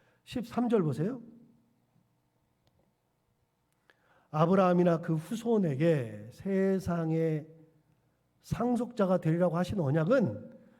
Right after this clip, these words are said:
율법으로 말미암은 것이 아니요 오직 믿음의 의로 말미암은 것이냐." 똑같은 얘기인데,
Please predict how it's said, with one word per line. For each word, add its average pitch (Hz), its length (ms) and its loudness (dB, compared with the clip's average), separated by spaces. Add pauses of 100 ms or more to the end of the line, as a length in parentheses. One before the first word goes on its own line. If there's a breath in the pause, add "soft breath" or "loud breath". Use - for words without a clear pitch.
(140)
율법으로 247 440 0
말미암은 185 460 2
것이 165 240 -4
아니요 156 380 2
오직 180 340 -2 (160)
믿음의 151 460 -4
의로 196 260 0
말미암은 185 420 0
것이냐." 151 300 -4
똑같은 294 400 -4
얘기인데, 151 840 -2